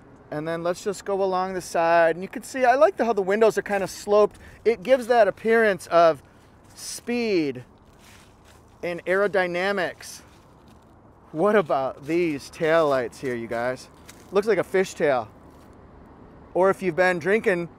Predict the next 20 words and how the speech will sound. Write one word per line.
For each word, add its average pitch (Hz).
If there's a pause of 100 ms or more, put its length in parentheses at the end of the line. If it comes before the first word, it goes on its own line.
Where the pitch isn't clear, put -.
in 160
college, 175
a 151
whale 156
tail. 127 (720)
Gentlemen, 226
start 190
your 180
engines. 247 (2500)
I 160
want 214
to 226
show 220
you 214
the 175 (100)
L 180
E 208
D 196
taillights 196 (160)
and 160